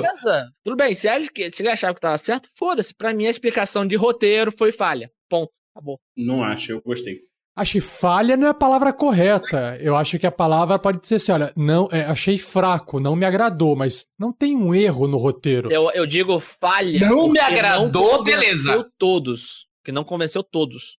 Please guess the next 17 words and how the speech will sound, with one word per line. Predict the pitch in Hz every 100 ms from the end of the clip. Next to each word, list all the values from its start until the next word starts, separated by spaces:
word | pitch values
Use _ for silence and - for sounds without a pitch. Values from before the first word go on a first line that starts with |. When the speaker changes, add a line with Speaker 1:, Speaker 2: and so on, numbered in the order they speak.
| _
Speaker 3:
É, | 247 233 196
mas | 131 131 143
aí |
não | 180
é | 247
uma | 302
falha, | 302 220 208 151
é | 131 -
Speaker 4:
Não, | 262
mas | 226
não | 254
tem | - 370
Speaker 3:
simplesmente |
Speaker 4:
como | 233
Speaker 3:
é | 269
uma | 220
Speaker 4:
convencer. | 233